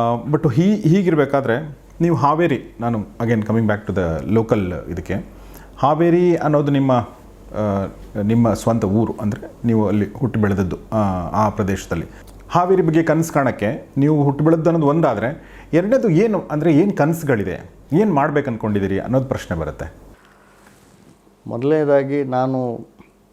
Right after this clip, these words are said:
Speaker 2: ಹುಟ್ಟಿ ಬೆಳೆದಿದ್ದೆಲ್ಲ ಹಾವೇರಿ ಇದ್ದರೂ ಕೂಡ ವೃತ್ತಿ ಜೀವನದಲ್ಲಿ ಬೆಂಗಳೂರು, ಡೆಲ್ಲಿ, ಕಲಬುರಗಿ, ಹಲವಾರು ಕಡೆಗೆ ಎಲ್ಲೆಲ್ಲಿ ನಮ್ಮ ಕೆಲಸ, ನಮ್ಮ ಡ್ಯೂಟಿ ಕಾಲ್ ಇರುತ್ತೋ ಅಲ್ಲಲ್ಲಿಗೆ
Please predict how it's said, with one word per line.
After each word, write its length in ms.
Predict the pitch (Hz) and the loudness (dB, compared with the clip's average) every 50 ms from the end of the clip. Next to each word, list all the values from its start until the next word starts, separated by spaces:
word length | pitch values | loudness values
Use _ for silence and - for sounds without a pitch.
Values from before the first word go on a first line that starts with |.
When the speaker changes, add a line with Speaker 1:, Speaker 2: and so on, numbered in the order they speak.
| _ - - | _ -12 -12
Speaker 2:
ಹುಟ್ಟಿ 220 | 104 107 - - | -10 -6 -4 -4
ಬೆಳೆದಿದ್ದೆಲ್ಲ 600 | 107 107 117 120 117 120 113 113 120 117 120 120 | 0 0 0 0 0 -2 -2 -2 -2 0 0 0
ಹಾವೇರಿ 420 | 107 - 110 110 110 113 107 104 | 2 2 2 2 2 2 0 0
ಇದ್ದರೂ 220 | 101 92 101 101 98 | -2 -4 -4 -6 -6
ಕೂಡ 220 | 98 - 107 104 104 85 82 98 - 123 117 | -4 -2 0 0 0 0 -2 -6 -10 -10 -8
ವೃತ್ತಿ 280 | 117 123 123 - 156 147 | -8 -8 -4 -2 -2 -2
ಜೀವನದಲ್ಲಿ 880 | 135 131 135 131 131 127 120 123 123 127 135 135 120 113 110 110 - - - - - - _ - _ _ _ - | 0 -2 -4 -4 -4 -4 -2 -2 -2 -2 -2 -2 0 -2 -2 -4 -8 -20 -20 -20 -20 -20 _ -20 _ _ _ -12
ಬೆಂಗಳೂರು, 720 | 95 92 98 101 104 107 107 104 101 101 104 101 101 98 | -8 -6 -4 -2 -2 0 0 0 0 -2 -4 -6 -6 -4
ಡೆಲ್ಲಿ, 640 | 98 101 104 101 95 98 95 92 92 95 - - - - - - - | -4 -4 -4 -4 -4 -6 -8 -8 -10 -12 -16 -20 -20 -20 -20 -14 -4
ಕಲಬುರಗಿ, 600 | - 113 117 117 110 113 104 101 90 95 92 92 | 0 0 0 2 0 0 -2 -4 -4 -8 -10 -10
ಹಲವಾರು 460 | 98 - - - 151 190 208 202 170 | -10 -10 -6 -2 2 4 4 4 4
ಕಡೆಗೆ 360 | - - 107 85 - - - _ _ - | 2 -2 -4 -4 -4 -10 -16 _ _ -2
ಎಲ್ಲೆಲ್ಲಿ 680 | 123 123 139 156 165 160 156 151 151 147 143 131 135 - - - - - - - - | 2 4 4 6 6 6 6 4 4 4 2 2 -2 -6 -16 -20 -20 -20 -20 -10 -4
ನಮ್ಮ 220 | 123 123 131 131 123 | -4 -2 0 0 -2
ಕೆಲಸ, 380 | - - 127 127 139 131 139 | 2 2 4 4 4 4 4
ನಮ್ಮ 500 | 139 131 131 131 127 123 127 127 123 127 123 120 117 117 113 - - 123 - - 117 | 4 4 4 4 2 0 -2 -2 0 0 2 2 2 0 0 -2 -6 -6 -6 -6 -6
ಡ್ಯೂಟಿ 640 | 110 107 120 131 127 131 135 127 123 117 113 117 - - | -2 0 0 0 2 2 2 2 2 2 -2 -4 -2 2
ಕಾಲ್ 220 | 127 127 135 131 | 4 4 4 4
ಇರುತ್ತೋ 360 | 123 113 110 104 - - 170 175 | 4 2 0 0 -2 -4 -4 -2
ಅಲ್ಲಲ್ಲಿಗೆ 840 | 135 135 135 139 139 135 127 123 117 107 101 98 - - - - | 0 0 2 2 2 0 2 2 2 2 2 0 -6 -16 -20 -20